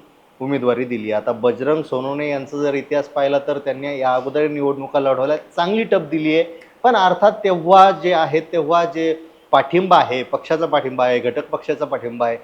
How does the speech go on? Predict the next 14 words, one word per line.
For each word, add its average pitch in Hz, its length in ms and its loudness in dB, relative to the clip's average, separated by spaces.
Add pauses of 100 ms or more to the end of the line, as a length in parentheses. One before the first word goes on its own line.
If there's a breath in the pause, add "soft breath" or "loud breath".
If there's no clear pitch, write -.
(280 loud breath)
त्याला 190 200 6
कुठेतरी 196 500 0
मर्यादा 160 440 4
होती. 123 240 0
पण 156 180 0
आता 151 220 2
जर 185 140 0
महाविकास 175 560 -2
आघाडीचा 170 380 0
विचार 165 300 -2
केला 165 200 -4
तर 160 180 -2
त्यांच्या 151 320 -6
मागे, 151 380 -2